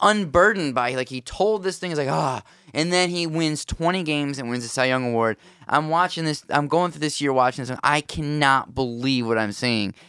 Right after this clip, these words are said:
And then that winter, he gets traded, and there's all this drama between him and the Mets. And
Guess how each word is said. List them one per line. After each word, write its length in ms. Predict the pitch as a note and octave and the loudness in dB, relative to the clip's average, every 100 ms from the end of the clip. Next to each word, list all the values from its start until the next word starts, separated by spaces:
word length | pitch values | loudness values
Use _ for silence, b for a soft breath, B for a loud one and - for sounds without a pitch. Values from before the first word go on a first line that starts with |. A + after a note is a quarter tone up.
| B | B
And 340 | C3 D3+ D#3 | -2 0 2
then 380 | F3+ C#4+ A#3+ D#3+ | 4 6 4 4
that 200 | D3 C3+ | 2 2
winter, 320 | D3 A#3+ B3 D#3 | 0 0 2 0
he 100 | D3 | 0
gets 200 | C#3 - | -4 -6
traded, 500 | - A#3 A#3 D3+ B2 | -2 0 4 2 2
and 160 | C3+ | -2
there's 240 | C#3 C3 G#2+ | -2 -4 -2
all 140 | C3 | 0
this 100 | D3 | 0
drama 300 | - C3+ C#3 | 0 0 0
between 240 | C3 C#3 C3 | -2 -6 -4
him 180 | C3+ C3 | -4 -4
and 80 | |
the 60 | B2 | -4
Mets. 380 | B2+ B2+ - | 0 -2 -2
And 100 | - | -10